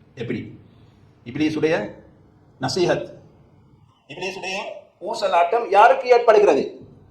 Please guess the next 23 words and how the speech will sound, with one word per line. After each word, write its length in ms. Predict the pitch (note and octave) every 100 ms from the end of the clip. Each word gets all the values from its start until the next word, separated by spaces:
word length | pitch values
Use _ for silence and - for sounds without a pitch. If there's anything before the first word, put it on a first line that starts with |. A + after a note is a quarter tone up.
| _ _ _
ஆதம் 420 | F#3 B3 C#4 C4 -
அலைஹிஸ்ஸலாத்து 800 | G#3 C4+ C4 G3 - A#3 A#3 A3+
வஸ்ஸலாம் 460 | A3 A3 A#3 A3 G#3
அவர்களுக்கு 480 | F#3+ G#3 G#3 G#3 C4
ஏற்படுகிறது. 560 | B3 A#3 G3 F#3 C#3 A2 - - - - - _
என்ன 200 | G3+ C#4+ C4+
சொன்னான்? 440 | A#3 A3+ G#3+ A3 A3 - - - - _ _ C3
وقال 420 | B2 D3 C3+ C3 C3
ما 160 | C3+ D3+ C#3
نهاكما 720 | B2+ C3 C#3 C3+ C3 C3 B2 A#2+
ربكما 600 | B2 - C#3+ C#3 C3+ C3
عن 180 | B2 C3 B2
هذه 360 | B2+ D#3+ E3 B2+
الشجرة 560 | B2+ - - E3 G#3 C4 A3+ - - - -
إلا 340 | G#3+ A#3 G#3+ G3+ F#3+
أن 120 | G3+ G3
تكونا 500 | F#3+ F#3+ B3+ B3 G#3+ F#3+
ملكين 520 | F#3 F#3+ G3+ A#3+ C4 B3+
أو 100 | G#3+ G#3+
تكونا 460 | G#3+ G3 C4+ C#4 B3
من 120 | A3+
الخالدين. 680 | G3+ - G#3+ B3+ A#3+ F#3+ C#3+ - - - - - - _ _ - -
இந்த 240 | A#3+ C#4